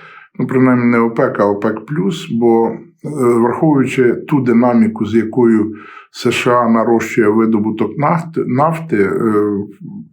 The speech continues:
виглядає так, що, е, якраз проблема Росії, е,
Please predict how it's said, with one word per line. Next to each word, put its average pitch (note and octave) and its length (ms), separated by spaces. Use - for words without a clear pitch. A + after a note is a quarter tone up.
виглядає C3+ 680
так, C#3 240
що, C3 260
е, - 1000
якраз C3 460
проблема B2+ 600
Росії, F3+ 760
е, C3+ 60